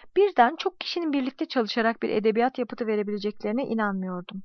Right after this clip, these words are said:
Sovyetler Birliği'nin iki Odesalı'nın büyük mizah yazarlığına eserleri okuyamadığım için hep kuşkulu bakmışımdır. İlf ve Petrov. İlya İlf ve Yevgeni Petrov. Nasıl olup birlikte hem de mizah yazmışlardır?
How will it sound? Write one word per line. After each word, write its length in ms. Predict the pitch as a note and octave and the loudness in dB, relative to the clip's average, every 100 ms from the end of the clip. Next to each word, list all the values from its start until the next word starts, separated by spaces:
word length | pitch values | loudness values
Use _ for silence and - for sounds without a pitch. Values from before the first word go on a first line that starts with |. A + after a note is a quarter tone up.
| - - - - | -14 -18 -18 0
Sovyetler 600 | - D4+ D4+ D#4 F4 F4+ | 4 4 4 6 6 6
Birliği'nin 480 | E4 D4 C#4 C4 B3+ | 4 4 2 2 0
iki 200 | A#3 E4+ | -2 2
Odesalı'nın 720 | B3+ A#3 C#4 B3+ A3+ A3+ G#3+ | 2 2 0 0 0 0 0
büyük 240 | G3 D4 A#3 | 0 -2 -2
mizah 360 | F#3+ C4 A#3 | 0 0 -2
yazarlığına 640 | G#3+ G3 F#3 F3+ F3 F3+ | -4 -2 -2 -2 -4 -4
eserleri 460 | A#3+ - C4+ C4+ C4+ | -4 2 4 4 2
okuyamadığım 640 | - - D#4+ D4+ A#3+ A3+ | 0 -2 0 0 0 -2
için 240 | A3 C4 B3 | -4 -8 -6
hep 180 | F4 | -8
kuşkulu 340 | - B3+ G#3+ F#3 | -8 -8 -4 -2
bakmışımdır. 720 | F3 - F#3+ G3 F3+ F#3 - - _ _ - - | -2 -4 -8 -8 -10 -14 -16 -20 _ _ -20 -8
İlf 220 | - D#4+ - - - | 2 2 2 -14 0
ve 160 | C4 C#4 | 0 0
Petrov. 380 | G#3 - - F3 - _ _ _ - - - | -4 -6 -10 -12 -16 _ _ _ -20 -20 -8
İlya 320 | C#4 B3+ G3+ | -2 2 2
İlf 360 | - D#4 - - | 2 -2 -6 -4
ve 80 | C4 | 0
Yevgeni 500 | A3+ A3 F#3+ G3 C4 | 2 0 0 -4 -4
Petrov. 400 | G#3+ - - - - _ - _ - | -6 -8 -10 -12 -16 _ -20 _ -2
Nasıl 240 | D#4+ G#4 | -2 2
olup 300 | E4+ A3 G3+ | 2 0 -2
birlikte 500 | G#3+ G#3+ G#3 - G#3+ - - | -2 -2 -4 -4 -4 -4 -8
hem 200 | - F4+ | -4 -2
de 140 | F4 - | -2 0
mizah 320 | G#3+ G#3+ G#3 | 0 2 2
yazmışlardır? 880 | G3+ F3+ F3 - F#3+ F#3+ G3 C4 | 2 -2 -4 -6 -4 -6 -8 -12